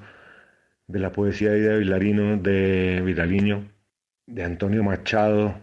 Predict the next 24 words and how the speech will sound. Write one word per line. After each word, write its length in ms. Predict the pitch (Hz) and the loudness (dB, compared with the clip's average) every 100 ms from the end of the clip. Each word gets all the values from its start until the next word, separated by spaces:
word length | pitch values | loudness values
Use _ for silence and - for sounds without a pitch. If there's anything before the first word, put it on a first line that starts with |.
| - | -16
de, 720 | - 90 85 98 87 82 80 | -10 -6 -2 0 2 0 -2
obviamente, 460 | - 92 92 95 98 | -2 -2 0 0 0
de 60 | 98 | 0
García 340 | 87 - 95 | 0 0 0
Lorca, 640 | 95 104 107 - 101 98 - - - _ _ _ | 2 2 0 -2 -2 -2 -8 -20 -20 _ _ _
inclusive 640 | 120 107 - 95 117 156 | -8 -6 -4 -2 0 2
habla 280 | 120 98 110 | 2 2 0
hasta 200 | 127 113 | -2 -2
de 140 | 92 95 | 0 0
Héctor 240 | 95 113 | 0 0
Abad 300 | 98 101 107 - _ _ _ _ _ | 2 2 0 -6 _ _ _ _ _
en 180 | 113 101 | -6 -4
el 140 | 90 | -4
camino 440 | - 90 104 110 113 | -4 0 2 2 2
de, 380 | 98 85 - - | 0 -4 -10 -6
de 100 | 101 | -4
lo 80 | 90 | -4
que 100 | - | -6
está 180 | - | -4
escribiendo. 600 | 98 - 101 107 110 92 85 - - - - - - | -4 0 0 2 2 0 -4 -14 -20 -20 -20 -20 -10
Y 100 | 107 | -6
tiene 300 | - 117 131 | -2 0 0
un 100 | 131 | -2
pasaje 680 | 139 135 143 127 92 127 | -4 -2 -2 -2 -2 -6